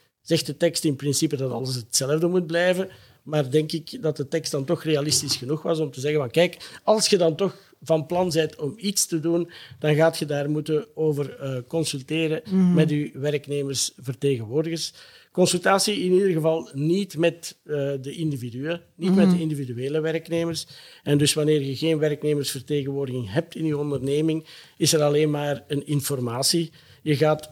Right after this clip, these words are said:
Speaker 1: eh, op voorhand moeten uitleggen wat er gaat gebeuren, wanneer
Speaker 2: Mhm.
Speaker 1: gaat de overgang plaats hebben, eh, waarom dat de overgang plaats heeft, wat zijn de juridisch, economische en sociale gevolgen.
Speaker 2: Mhm.
Speaker 1: Dus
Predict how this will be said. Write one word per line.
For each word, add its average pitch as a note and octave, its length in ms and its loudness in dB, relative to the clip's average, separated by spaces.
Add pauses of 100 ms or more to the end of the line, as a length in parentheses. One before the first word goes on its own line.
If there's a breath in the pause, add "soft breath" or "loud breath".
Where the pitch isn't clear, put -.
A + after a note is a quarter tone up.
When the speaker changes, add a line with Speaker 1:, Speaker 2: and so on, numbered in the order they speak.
(120)
Speaker 1:
eh, C#3+ 360 0
op D3 140 -4
voorhand D#3+ 400 2
moeten C#3+ 240 -4
uitleggen C#3+ 540 -2 (340)
wat E3 220 2
er D#3+ 100 0
gaat C#3+ 220 -2
gebeuren, D3+ 500 2
wanneer D#3 340 2
Speaker 2:
Mhm. D#3 80 -2
Speaker 1:
gaat D#3 200 -2
de D#3 300 0
overgang D3+ 520 0
plaats C#3+ 320 -4
hebben, D3+ 280 2 (480 loud breath)
eh, C#3+ 360 2
waarom D3 640 0 (560)
dat D3+ 160 0
de E3 100 0
overgang E3 420 2
plaats D#3 320 -4
heeft, D#3 460 -4
wat D3+ 180 -2
zijn D#3 220 4
de D3+ 260 2
juridisch, D#3 600 -2
economische D#3 720 0
en C#3 180 -6
sociale C#3 460 -2
gevolgen. C3 360 -4 (100)
Speaker 2:
Mhm. - 40 2
Speaker 1:
Dus F3 200 2